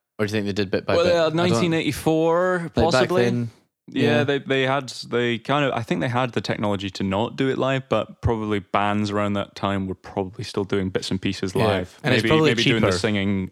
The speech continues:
Speaker 2: after the fact or something like that.
Speaker 1: Yeah, but it's also probably cheaper because then you only have to pay for one studio session
Speaker 2: Yeah.
Speaker 1: for a song.
Speaker 2: Yeah.
Speaker 1: Um,
Speaker 2: And if you're a real band, you can do it live, you
Speaker 1: of
Speaker 2: know.
Speaker 1: course,
Speaker 2: That's
Speaker 1: yeah.
Speaker 2: the whole ethos.
Speaker 1: We've never done that, have we?
Speaker 2: No.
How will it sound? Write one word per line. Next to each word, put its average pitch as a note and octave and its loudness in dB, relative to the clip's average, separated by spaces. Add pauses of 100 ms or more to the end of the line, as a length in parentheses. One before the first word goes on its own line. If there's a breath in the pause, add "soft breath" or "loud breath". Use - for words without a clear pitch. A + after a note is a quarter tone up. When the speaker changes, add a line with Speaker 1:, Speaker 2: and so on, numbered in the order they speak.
Speaker 2:
after G2 -2
the F#2+ 0
fact G2 -4
or - -4
something G2 -4
like G2 0
that. G#2 2
Speaker 1:
Yeah, G2 2 (240 loud breath)
but C3+ 4
it's B2 2
also C3+ 2
probably G#2 2
cheaper G2 -2 (520)
because G2+ -2
then G2+ 0
you G2 -2
only F#2+ -2
have G2 -8
to - -20
pay F#2+ -4
for F#2+ -8 (280)
one G2 -6
studio G2+ -8
session G#2+ 0
Speaker 2:
Yeah. G2+ 0
Speaker 1:
for G#2 -6
a G#2 -4
song. G2+ -4
Speaker 2:
Yeah. G2 0 (240)
Speaker 1:
Um, G#2+ -2
Speaker 2:
And A#2 2
if A2 -2
you're G#2 -2
a F#2+ 0
real F#2+ -2
band, F#2 -4
you - -14
can - -6
do - -10
it - -12
live, - -8
you - -6
Speaker 1:
of - -4
Speaker 2:
know. - -8
Speaker 1:
course, A#2 -4
Speaker 2:
That's - -8
Speaker 1:
yeah. A#2+ -4
Speaker 2:
the C3 -2
whole - -6
ethos. - -8
Speaker 1:
We've B2+ 0
never F#2+ 0
done F#2 -2
that, A2+ -4
have A2+ 0
we? A#2 0 (240)
Speaker 2:
No. G#2+ -4